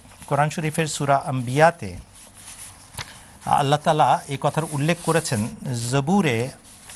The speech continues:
আমি তোমাদেরকে উপদেশ দানের পর এটা বলে দিয়েছিলাম।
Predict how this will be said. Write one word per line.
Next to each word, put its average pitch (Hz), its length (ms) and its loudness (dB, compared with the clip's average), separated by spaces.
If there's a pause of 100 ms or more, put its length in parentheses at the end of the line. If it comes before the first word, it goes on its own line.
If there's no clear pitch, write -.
(240)
আমি 135 460 2 (460)
তোমাদেরকে 135 500 0
উপদেশ 151 440 -2
দানের 135 240 2 (100)
পর 131 140 0
এটা 123 160 -2
বলে 135 240 -2
দিয়েছিলাম। 123 560 -2